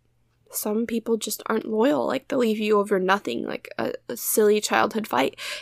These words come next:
And, like, you know, looking back at it as a kid, I'm like, "Well, that was dumb. I didn't need them." But, like, the fact is, I really wish I had them.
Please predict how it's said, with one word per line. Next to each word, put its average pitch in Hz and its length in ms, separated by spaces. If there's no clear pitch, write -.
And, 226 120
like, 226 180
you 254 80
know, 214 140
looking 208 280
back 202 220
at 214 60
it 220 100
as 214 160
a 208 40
kid, 220 220
I'm 208 120
like, 214 220
"Well, 285 120
that 349 140
was 226 120
dumb. 202 240
I 233 60
didn't 233 240
need 202 220
them." - 280
But, - 120
like, - 260
the - 140
fact - 340
is, 349 400
I 262 160
really 269 380
wish 254 260
I 240 60
had 254 260
them. - 240